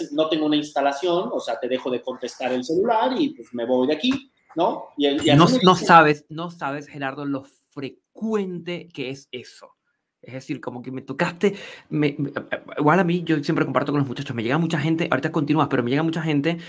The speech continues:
Speaker 2: que ya ha pasado por otros adiestradores y lo que recibieron de otros educadores fue silencio.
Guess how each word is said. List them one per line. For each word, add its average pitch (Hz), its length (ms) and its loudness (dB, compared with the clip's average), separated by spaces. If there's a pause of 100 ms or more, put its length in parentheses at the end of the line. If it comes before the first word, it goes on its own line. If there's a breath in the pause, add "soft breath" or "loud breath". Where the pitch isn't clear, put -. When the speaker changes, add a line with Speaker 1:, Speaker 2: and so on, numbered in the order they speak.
Speaker 2:
que 139 100 2
ya 139 80 4
ha 139 40 0
pasado 165 260 2
por 147 120 2
otros 151 180 -4
adiestradores 147 800 0 (400 loud breath)
y 196 400 -2 (300)
lo 151 180 2
que 147 140 0
recibieron 147 500 0
de 160 80 4
otros 160 180 -2
educadores 156 420 2
fue 160 280 -4
silencio. 123 1000 -2